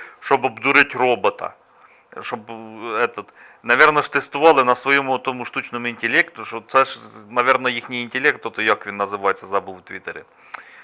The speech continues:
Так, шість комп'ютер, шість комп'ютер. Якийсь Грюндік, чи як твіттерський бот називається, этот, інтелект.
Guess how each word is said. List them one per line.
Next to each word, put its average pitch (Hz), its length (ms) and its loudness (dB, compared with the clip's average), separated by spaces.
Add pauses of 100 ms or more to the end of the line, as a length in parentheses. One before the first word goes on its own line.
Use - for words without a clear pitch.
(180)
Так, 107 220 -2
шість 143 220 -8
комп'ютер, 107 680 -6
шість 120 240 -14
комп'ютер. 110 560 -14 (3500)
Якийсь 113 320 -2
Грюндік, 135 500 -4
чи 123 140 -6
як 123 240 4
твіттерський 101 640 -6
бот 98 320 -10
називається, 92 640 -8
этот, 92 400 -18
інтелект. 101 560 -6